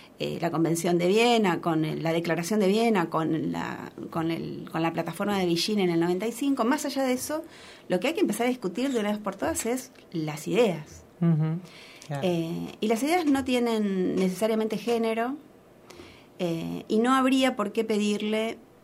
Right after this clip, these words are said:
Speaker 1: eh, y esa es mi opinión, mm, polémica y provocativa, si se quiere,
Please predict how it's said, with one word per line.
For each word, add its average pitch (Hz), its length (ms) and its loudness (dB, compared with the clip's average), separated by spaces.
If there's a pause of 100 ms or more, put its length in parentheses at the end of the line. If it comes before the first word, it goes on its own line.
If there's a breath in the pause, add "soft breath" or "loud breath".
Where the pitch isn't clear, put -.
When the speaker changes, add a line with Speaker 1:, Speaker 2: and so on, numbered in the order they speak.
(140)
Speaker 1:
eh, 160 380 -6
y 175 80 0
esa 190 140 -2
es 175 80 -2
mi 185 100 0
opinión, 202 720 -2
mm, 180 340 -8
polémica 175 880 -2
y 160 140 -10
provocativa, 165 600 -2
si 185 120 -8
se 180 140 -6
quiere, 190 380 -4